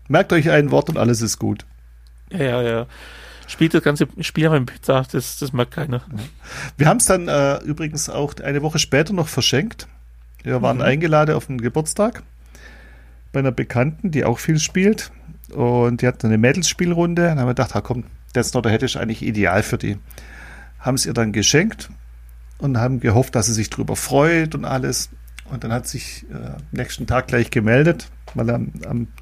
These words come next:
Speaker 1: Geburtstag selber waren zu viele Gäste da, um das jetzt direkt zu spielen. Leider.
Speaker 2: Mhm.
Speaker 1: Dann meldet sie sich bei mir und meint, „Hey Olli, danke, aber, äh, ich kenn's ja schon.“ Wenn das, dafür, dass es neu ist. Ich sag, „Wie, du kennst es schon, das ist doch neu.“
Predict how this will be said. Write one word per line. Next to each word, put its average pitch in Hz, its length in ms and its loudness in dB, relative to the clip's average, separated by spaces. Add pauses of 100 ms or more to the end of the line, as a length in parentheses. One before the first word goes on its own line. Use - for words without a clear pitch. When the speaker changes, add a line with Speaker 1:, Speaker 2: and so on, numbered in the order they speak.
Speaker 1:
Geburtstag 120 500 0
selber 131 280 4
waren 123 160 2
zu - 140 0
viele 123 240 -2
Gäste 127 340 0
da, 127 120 2
um 127 140 0
das 117 140 -4
jetzt 113 220 -6
direkt 117 240 -2
zu 123 100 -2
spielen. 151 400 0 (400)
Leider. 117 380 4
Speaker 2:
Mhm. 156 200 -2 (1200)
Speaker 1:
Dann 208 140 2
meldet 180 320 4
sie - 100 -2
sich 185 160 -2
bei 196 140 2
mir 185 160 0
und 180 40 -2
meint, 165 320 0 (300)
„Hey 214 200 4
Olli, 190 400 2
danke, 160 420 0 (280)
aber, 131 420 -4 (240)
äh, - 40 -16
ich 143 120 -8
kenn's 220 260 2
ja 190 120 4
schon.“ 110 380 0 (720)
Wenn 120 140 -2
das, 123 180 0 (440)
dafür, 127 240 2
dass 127 180 2
es 123 180 -4
neu 120 200 2
ist. 104 140 -6
Ich 113 60 -8
sag, 113 160 -4
„Wie, 151 200 4
du 143 120 -2
kennst 127 300 -2
es 123 80 -4
schon, 123 140 -2
das 113 140 -2
ist 113 140 -10
doch 110 100 -2
neu.“ 147 340 0